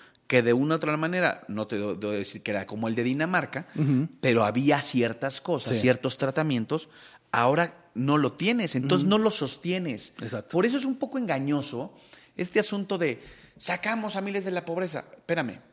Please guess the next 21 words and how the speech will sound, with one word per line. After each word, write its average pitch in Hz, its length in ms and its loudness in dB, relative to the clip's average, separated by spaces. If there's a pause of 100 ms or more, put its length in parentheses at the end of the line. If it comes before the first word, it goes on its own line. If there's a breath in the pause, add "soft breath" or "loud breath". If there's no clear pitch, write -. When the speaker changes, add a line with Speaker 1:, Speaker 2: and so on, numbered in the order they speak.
(680)
Speaker 1:
¿y 151 80 -4
cómo 240 240 0
está 220 200 2
la 220 60 2
educación 147 440 0
pública, 107 720 -6
la 110 100 4
Speaker 2:
Ujú. 117 60 8
Speaker 1:
infraestructura 127 600 4
pública 160 440 4
de 110 60 2
las 101 160 -2
escuelas? 98 440 -6
¿Y 110 60 0
cómo 175 220 2
está 175 240 4
la 190 80 4
infraestructura 123 640 0
de 117 60 4
los 101 100 -2
hospitales 156 460 2